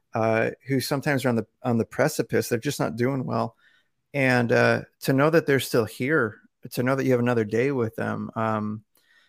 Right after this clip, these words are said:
it, it, it's interesting. You know, m-, Joey earlier was talking about the idea of, um, how long do feelings last? It's these emotionals, and they've actually been able to, this is science, they've just been able to track how long emotions last.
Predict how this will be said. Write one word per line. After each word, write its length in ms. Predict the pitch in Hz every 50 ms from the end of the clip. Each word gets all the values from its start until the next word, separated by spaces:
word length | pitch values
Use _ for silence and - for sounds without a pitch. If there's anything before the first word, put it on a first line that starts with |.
| _ _
it, 200 | - 143 - - _
it, 360 | - - 151 - - - - _
it's 220 | 170 165 - -
interesting. 560 | 196 196 190 - 165 135 - - 131 117 117
You 60 | 127 135
know, 240 | 143 143 139 - -
m-, 120 | 147 143 - - 143
Joey 320 | - 165 165 180 185 151
earlier 560 | 143 147 160 156 147 135 127 120 117 113 - _ _
was 180 | 151 127 117
talking 380 | - - 135 123 123 - 135 123
about 320 | 117 110 113 117 113 - - - - - - - _
the 80 | - 123
idea 340 | 117 113 120 123 120 120 117
of, 140 | 110 113
um, 320 | 113 110 110 110 107 110 - _ _ -
how 160 | - - 143
long 160 | 143 139 131
do 100 | 120 117
feelings 720 | 110 - - - 147 147 139 120 110 104 101 98 95 101
last? 600 | - 101 101 98 - 104 107 - - - - -
It's 400 | 123 117 110 113 117 120 117 -
these 180 | - 123 110 110
emotionals, 580 | 117 113 110 110 123 131 - - - 107 107 110
and 100 | 120 120
they've 120 | 123 120
actually 260 | 147 151 - - 151
been 140 | 123 127 127
able 200 | 127 120 113 110
to, 80 | 101 - - - - _ _
this 120 | - -
is 80 | 165 -
science, 400 | - - 127 123 113 104 104 -
they've 120 | 123 117
just 200 | 113 127 120 -
been 80 | 135 131
able 140 | 131 120 117
to 60 | -
track 340 | - - 131 131 127 - -
how 80 | 120
long 180 | 117 117 113 110
emotions 520 | 107 107 113 117 117 - - 113 117 -
last. 360 | - 117 113 117 120 - -